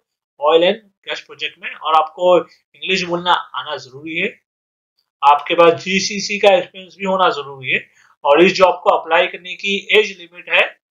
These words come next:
पैंतालीस साल, यानी कि पैंतालीस साल से ज्यादा के लोग इसको apply नहीं कर सकते हैं। तो ये एक short term job है छह महीने का। तो अगर आप इस job के लिए interested हो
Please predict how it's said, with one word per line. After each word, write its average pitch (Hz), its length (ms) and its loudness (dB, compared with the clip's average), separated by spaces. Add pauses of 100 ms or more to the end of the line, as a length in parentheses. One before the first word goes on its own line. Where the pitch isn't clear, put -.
(280)
पैंतालीस 147 440 0
साल, 139 240 -4
यानी 143 200 -4
कि 147 80 -10
पैंतालीस 185 440 2
साल 185 240 2
से 202 160 -14
ज्यादा 160 260 0
के 160 160 -12
लोग 170 240 -12 (160)
इसको - 220 -10
apply 139 380 -6
नहीं 131 160 -10
कर 127 180 -20
सकते 123 300 -20
हैं। 117 180 -14
तो - 580 -20
ये 160 120 2
एक - 80 -2
short 180 300 4
term 202 160 -4
job 185 260 4
है 240 100 6 (140)
छह 170 220 -8
महीने 175 220 -8
का। 196 120 4
तो 190 140 0
अगर 165 260 6
आप 170 220 2 (300)
इस 202 140 -2
job 214 180 4
के 214 120 -12
लिए 202 100 -4
interested 165 500 -6
हो 175 160 6